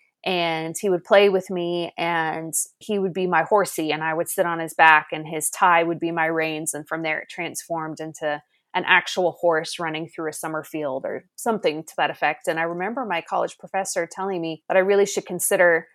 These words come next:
pursuing a career that had something to do with writing. And I remember thinking,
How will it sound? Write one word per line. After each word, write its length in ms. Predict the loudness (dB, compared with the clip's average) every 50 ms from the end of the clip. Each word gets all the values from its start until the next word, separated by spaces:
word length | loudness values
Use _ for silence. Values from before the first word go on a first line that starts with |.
| _
pursuing 580 | 2 2 2 2 2 2 4 4 4 2 2 0
a 60 | -4
career 360 | -2 0 2 4 6 6 6
that 120 | 4 4 4
had 220 | 4 2 2 2
something 340 | 0 -4 -4 -4 -4 -6 -6
to 80 | -6
do 160 | -6 -6 -4 -4
with 140 | -4 -6 -2
writing. 400 | 0 0 0 0 0 -4 -6 -10 -14 _ _ _ -20 -20 -20 _ -2
And 140 | 2 4 6
I 100 | 8 8
remember 400 | 6 6 4 0 0 0 -2 -2
thinking, 560 | -2 -6 -8 -8 -6 _ -6 -4 -4 -4 -4